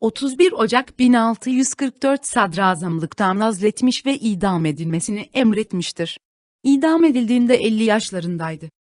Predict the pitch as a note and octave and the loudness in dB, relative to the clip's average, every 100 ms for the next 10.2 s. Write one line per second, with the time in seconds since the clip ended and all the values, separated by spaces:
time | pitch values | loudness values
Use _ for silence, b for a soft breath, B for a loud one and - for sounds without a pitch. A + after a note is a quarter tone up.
0 | _ _ _ - C4+ B3+ C4 G#3+ G#3+ G#3 | _ _ _ -4 -4 -2 2 2 0 -4
1 | G#3 G3 G3 G3 G3 F#3+ G3+ G#3 - G#3+ | -4 -2 -2 0 -2 -2 -2 -4 -4 -4
2 | G#3 - G3 G#3 G3+ G3+ A3+ G3+ C#4 C#4+ | -4 -4 -2 0 0 -4 -2 2 2 0
3 | C4+ G3 F#3 G3+ G#3+ B3 - G#3 F#3 E3 | -6 -6 -6 -4 0 -2 -2 -4 -4 -4
4 | - D#3+ - _ _ _ _ G3+ G3 G3 | -14 -16 -16 _ _ _ _ -4 -2 -4
5 | F3+ F3+ - A#3+ - F4+ F4+ D4+ G#3 A#3 | -6 -10 -8 -8 0 0 2 0 0 0
6 | A3+ A#3 G#3+ D3 D#3 - - C4 A#3 - | 0 0 -2 -4 -12 -12 0 2 2 -2
7 | G#3 G#3 E4 - C4 A#3 B3+ C4 B3 A3+ | -2 0 -2 -2 -2 0 -2 -4 -12 -10
8 | D#3+ E3+ - _ _ - A#3 A#3 A3 G3+ | -8 -8 -10 _ _ -4 -2 -2 -4 -6
9 | - F#3 F#3+ F#3 G3+ A3+ A#3 - G#3+ G#3 | -8 -8 -6 -4 0 0 0 0 -2 -2
10 | - G3+ | -4 -6